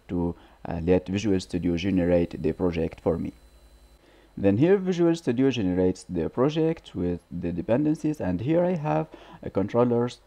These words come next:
folder which contains a values controller, which, uh, here contains a sample, uh, crude operations to implement, um, get, post, delete, and, uh,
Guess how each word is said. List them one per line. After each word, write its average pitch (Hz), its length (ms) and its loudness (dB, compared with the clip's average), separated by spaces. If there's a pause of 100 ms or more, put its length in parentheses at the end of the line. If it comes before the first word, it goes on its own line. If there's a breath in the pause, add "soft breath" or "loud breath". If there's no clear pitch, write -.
(140)
folder 131 300 0
which - 260 -4
contains 104 540 0
a 98 80 -2
values 131 440 0
controller, 160 560 0 (440 soft breath)
which, - 340 -8 (120)
uh, 117 120 -6
here 127 260 0
contains 117 460 0
a - 100 -6
sample, 131 580 -2 (320 loud breath)
uh, - 140 -6
crude 117 460 0 (120)
operations 107 720 -2
to - 220 -4
implement, 101 720 0 (320 loud breath)
um, 85 500 -8 (160)
get, 107 360 0 (840)
post, 107 440 0 (120)
delete, 95 600 0
and, 87 380 -2
uh, 85 220 0